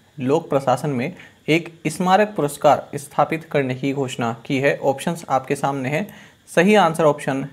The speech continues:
सी है, डॉक्टर राजेंद्र प्रसाद। तो देखिए, डॉक्टर जितेंद्र सिंह जो कि साइंस एंड टेक्नोलॉजी मिनिस्टर हैं, इन्होंने अनाउंस किया है कि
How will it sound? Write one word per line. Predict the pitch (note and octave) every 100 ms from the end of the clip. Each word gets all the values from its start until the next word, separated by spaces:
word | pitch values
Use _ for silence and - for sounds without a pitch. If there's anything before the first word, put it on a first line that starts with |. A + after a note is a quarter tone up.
| -
सी | - D#3+ D3
है, | D3+ F#3 -
डॉक्टर | C#3 C3 C3+ D#3 - C3
राजेंद्र | A#2+ A#2 B2+ B2+ C#3
प्रसाद। | D#3 - A#2 B2 F#2 - - _ _ _ _ _ _ _ _ _ _ _ _ _ _ - - _ _ -
तो |
देखिए, | C#3+ D#3 F#3
डॉक्टर | E3+ D#3 D#3
जितेंद्र | C#3 C#3+ D3+ D#3
सिंह | C#3 A#2+ C#3+
जो | B2+
कि | B2+
साइंस | C3 C3 C3
एंड | D3 B2+
टेक्नोलॉजी | A#2+ C#3 C3+ C3 - - -
मिनिस्टर | C3 B2 - C#3+
हैं, | D3 G3+ - -
इन्होंने | C3 B2+ B2+
अनाउंस | B2 C3+ D3 -
किया | C#3 B2
है | D3+ G3+ - - _ _ -
कि | B2+ B2 B2